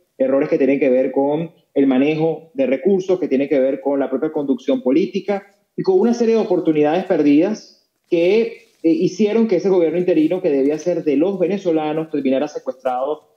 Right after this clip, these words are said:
por un grupo de partidos que al final velaron por sus intereses y al final del día, eso mismo, ese mismo error terminó pasándole factura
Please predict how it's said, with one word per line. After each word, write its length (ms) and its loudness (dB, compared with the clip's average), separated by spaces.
por 300 2
un 220 0
grupo 280 2
de 100 -4
partidos 500 0
que 80 -2
al 80 -2
final 260 0
velaron 320 -2
por 160 -4
sus 140 -8
intereses 680 -2
y 80 2
al 80 0
final 240 0
del 140 0
día, 340 2
eso 300 0
mismo, 460 0
ese 180 -2
mismo 260 0
error 300 0
terminó 320 -2
pasándole 320 -2
factura 640 -4